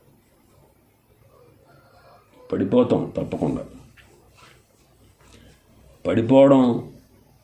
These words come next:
తప్పు కాదు, కానీ పడి ఉండి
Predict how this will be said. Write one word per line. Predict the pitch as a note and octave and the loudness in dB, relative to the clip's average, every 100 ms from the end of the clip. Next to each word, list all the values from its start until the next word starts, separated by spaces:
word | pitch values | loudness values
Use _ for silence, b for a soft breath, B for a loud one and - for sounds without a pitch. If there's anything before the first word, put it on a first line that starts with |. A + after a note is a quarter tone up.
| _ _ _ _ - | _ _ _ _ -8
తప్పు | A2 A#2 | -6 -2
కాదు, | A2+ G2+ F#2+ E2+ | 0 0 0 -4
కానీ | F2+ - - _ _ _ _ _ _ _ _ _ _ A2 | -4 -6 -10 _ _ _ _ _ _ _ _ _ _ -4
పడి | G2+ C3+ D3 | 2 4 6
ఉండి | C#3 B2 G#2+ G2 | 6 6 2 -2